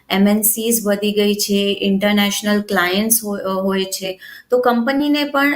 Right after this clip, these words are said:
એવા સારા, અ, અ, લાઈક એમ્પ્લોઈઝ જોઈએ જેમને આ ઇ-, ઇંગ્લિશ આવે અને એ સારી રીતે એમનું કમ્યુનિકેશન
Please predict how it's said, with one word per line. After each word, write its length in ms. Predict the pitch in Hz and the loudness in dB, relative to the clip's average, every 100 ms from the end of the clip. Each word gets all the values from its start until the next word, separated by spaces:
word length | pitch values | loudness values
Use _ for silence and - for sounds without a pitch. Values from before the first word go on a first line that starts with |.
| 294 | 0
એવા 260 | 220 226 247 | 0 2 0
સારા, 760 | 240 202 202 220 226 233 233 226 - | 0 0 0 2 2 2 0 -2 -8
અ, 160 | - 196 185 185 - 170 | -8 -4 -2 -4 -8 -10
અ, 340 | 180 180 175 175 | -6 -6 -6 -2
લાઈક 180 | 180 175 - 190 | -2 -2 -6 -2
એમ્પ્લોઈઝ 600 | 196 196 220 240 254 - | 0 2 2 2 0 -4
જોઈએ 560 | 214 196 185 175 240 - - _ | -4 -4 -2 -4 -6 -10 -20 _
જેમને 480 | 220 226 233 247 254 | 0 2 2 2 0
આ 260 | 214 220 240 247 247 247 - - | 0 0 0 0 -2 -4 -6 -8
ઇ-, 180 | 208 214 - | -8 -10 -10
ઇંગ્લિશ 420 | 220 226 233 254 - | -2 2 4 2 -2
આવે 480 | 190 190 190 226 285 | -2 -2 0 0 0
અને 560 | - 208 226 254 262 - | -2 -2 -2 -2 -4 -2
એ 360 | 220 233 269 277 - - - - | 2 2 0 -2 -4 -6 -12 -2
સારી 400 | 196 202 277 285 | 0 0 0 -2
રીતે 640 | 247 233 233 233 247 - - | -2 -2 2 2 0 -8 -12
એમનું 340 | 220 214 233 | -8 -6 -4
કમ્યુનિકેશન 920 | 214 202 220 254 262 254 220 240 302 | -2 0 2 0 0 -2 -2 0 -2